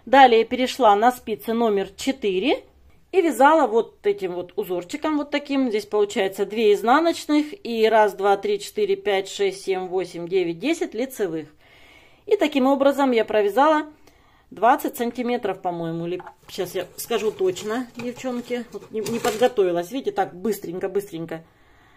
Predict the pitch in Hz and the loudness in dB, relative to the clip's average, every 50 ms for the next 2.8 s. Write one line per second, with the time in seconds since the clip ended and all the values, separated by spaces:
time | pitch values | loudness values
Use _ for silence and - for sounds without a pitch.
0 | _ _ _ _ _ - 175 180 180 - 214 214 220 214 214 214 _ _ _ _ | _ _ _ _ _ -16 -14 -14 -10 -6 -4 -2 -2 -2 -2 -6 _ _ _ _
1 | _ _ _ _ _ _ _ _ _ _ _ _ _ - 175 165 165 165 - _ | _ _ _ _ _ _ _ _ _ _ _ _ _ -6 -4 -4 -6 -8 -14 _
2 | _ _ _ _ _ _ - 170 170 - 175 175 175 170 170 170 | _ _ _ _ _ _ -20 -14 -10 -8 -6 -6 -6 -8 -10 -12